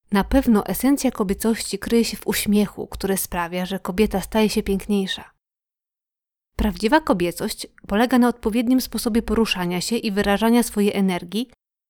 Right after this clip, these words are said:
a nie na wyglądzie zewnętrznym. Każda z nas jest wyjątkowa, ale wszystkie łączy jedno, esencja naszej kobiecości.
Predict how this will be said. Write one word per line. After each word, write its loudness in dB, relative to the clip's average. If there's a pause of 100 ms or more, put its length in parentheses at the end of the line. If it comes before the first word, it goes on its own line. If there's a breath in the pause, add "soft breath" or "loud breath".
(180)
a 4
nie 8
na 6
wyglądzie 2
zewnętrznym. -12 (1000)
Każda 4
z -2
nas 4
jest -2
wyjątkowa, 0 (440 loud breath)
ale 4
wszystkie 0
łączy 2
jedno, 0 (280)
esencja 4
naszej -2
kobiecości. -8